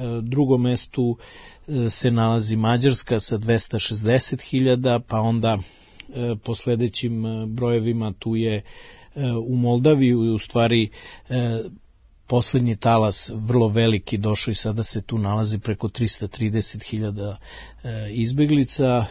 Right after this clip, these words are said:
u Rusiju je negde oko sto četrdeset hiljada izbeglica, tako da ukupno ima negde dva miliona devetsto šezdeset devet hiljada izbeglica. Po ovom poslednjem preseku koje je danas, e, dat,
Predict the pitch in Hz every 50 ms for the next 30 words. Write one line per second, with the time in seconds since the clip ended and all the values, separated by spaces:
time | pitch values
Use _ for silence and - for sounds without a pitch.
0 | - - - 123 123 131 127 120 - - 127 120 113 110 110 107 104 107 107 101
1 | 95 - - - 98 - - 98 92 - - - 131 123 - - - - 131 127
2 | 127 123 113 - - 110 - - - 131 131 123 110 113 113 104 101 - - -
3 | - - - - - - 135 131 139 147 147 151 139 123 - - 113 - 165 160
4 | - 190 175 170 170 156 131 175 185 175 - - 170 - 165 156 151 143 131 131
5 | - - - - - - - - - 151 147 143 139 131 131 127 123 117 110 101
6 | - - - - - 131 131 123 117 117 127 123 123 127 131 127 123 123 120 123
7 | 120 120 123 123 113 107 120 120 113 110 - - 117 107 - 117 101 101 107 110
8 | 104 - - 110 104 113 110 104 98 - - 110 104 104 98 98 104 98 101 104
9 | 101 104 101 98 - - 113 - - - 131 131 156 190 208 185 147 - - 156
10 | 151 - - 180 170 160 139 113 - 131 131 131 - - 151 - - - - -
11 | 135 123 117 113 120 123 131 131 117 - - - - - - - - 123 110 110
12 | 101 101 92 - - - - - - - - - - 208 127 110 117 139 156 165
13 | - -